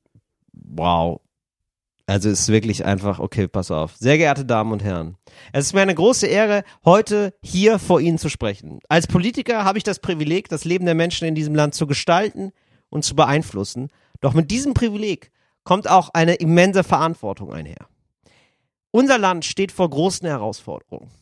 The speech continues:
Die Corona-Pandemie hat uns alle vor eine Belastungsprobe gestellt, die noch lange nicht vorüber ist. Aber auch abseits der Pandemie gibt es zahlreiche Probleme, die wir als Gesellschaft lösen müssen. Sei es der Klimawandel, die Digitalisierung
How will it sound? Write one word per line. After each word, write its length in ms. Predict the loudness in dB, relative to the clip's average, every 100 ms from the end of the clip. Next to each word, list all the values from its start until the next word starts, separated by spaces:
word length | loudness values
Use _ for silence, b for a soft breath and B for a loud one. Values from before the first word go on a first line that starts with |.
| _ _ _ _
Die 60 | -6
Corona-Pandemie 960 | 0 4 4 2 2 0 0 -2 -2 0
hat 160 | 0
uns 320 | -2 -6 -8 -2
alle 320 | 2 2 2
vor 300 | 0 0 2
eine 260 | 2 0 0
Belastungsprobe 840 | 2 2 0 -4 -8 -6 -4 -2
gestellt, 560 | -4 -4 -2 -2 -4 -4
die 60 |
noch 180 | -2 0
lange 220 | 0 0
nicht 180 | 0 -2
vorüber 400 | -2 -2 0 -2
ist. 160 | -2 -2
Aber 220 | 2 4
auch 180 | 4 4
abseits 480 | -2 0 -2 -2 -4
der 80 |
Pandemie 460 | -2 -2 -2 -4 -6
gibt 160 | -4 -4
es 120 | 0
zahlreiche 600 | 2 4 4 2 0 -2
Probleme, 480 | -2 0 2 2 0
die 120 | 0
wir 140 | 0
als 140 | 0 -2
Gesellschaft 400 | -2 -2 -2 -2
lösen 260 | -4 -4
müssen. 240 | -8 -10 -16 B -6
Sei 240 | 0 2
es 120 | 2 0
der 120 | -4
Klimawandel, 680 | -2 -4 -4 -4 -8 -10 -12
die 180 | -2
Digitalisierung 960 | 0 0 0 0 0 -4 -6 -4 -6